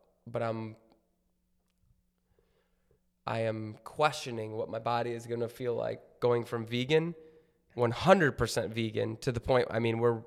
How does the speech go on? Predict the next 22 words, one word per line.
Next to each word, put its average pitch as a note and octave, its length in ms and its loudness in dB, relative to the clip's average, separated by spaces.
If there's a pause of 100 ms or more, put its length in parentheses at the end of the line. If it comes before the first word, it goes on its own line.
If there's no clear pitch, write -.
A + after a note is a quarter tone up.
we're, B2+ 180 4
like, A2+ 220 2
really A#2 360 -2
strict, A2 440 -6
right? A2 280 2
You A#2 200 -2
are. A2+ 240 0 (500)
I've B2+ 140 2
been C3 120 6
really B2 200 6
strict. A2+ 380 0 (120)
I C3 140 6
asked C3+ 340 4
Alex, A#2 400 4 (120)
Alex A#2 400 0
yesterday, A2 500 0
I A2 80 2
was, A2 280 -4
um, G#2+ 480 -4 (360)
eating B2 240 -4
sunflower A#2 540 0
seeds, G#2 520 -8